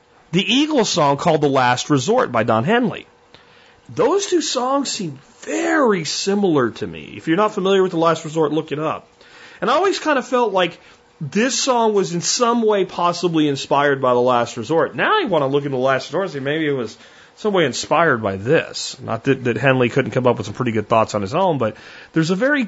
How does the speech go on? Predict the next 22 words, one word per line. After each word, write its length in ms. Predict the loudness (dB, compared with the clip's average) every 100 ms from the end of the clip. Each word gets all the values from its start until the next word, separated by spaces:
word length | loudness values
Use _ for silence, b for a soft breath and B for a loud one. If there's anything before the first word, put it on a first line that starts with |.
| -8 -8
similar 500 | -4 0 0 0 0
vibe 580 | 2 2 2 0 -2
to 120 | -6 -4
these 260 | -4 -4
songs 960 | -6 -10 -10 -6 -2 0 2 0 -4 -2
in, 280 | 0 0 -4 B B -4
in 100 | 0
a 40 |
different 300 | 0 0 0
way, 120 | 0 -2
'cause 120 | -4
this 100 | -2
is 100 | 0
almost 240 | 0 0
sad, 400 | -2 0 2 2
but, 140 | 0 0
like, 160 | 0
a 100 | 0
happy 600 | 2 0 0 -2 -4 -2
undertone 600 | 0 2 0 -2 -8 -8
to 180 | -8 -8
it. 160 | -8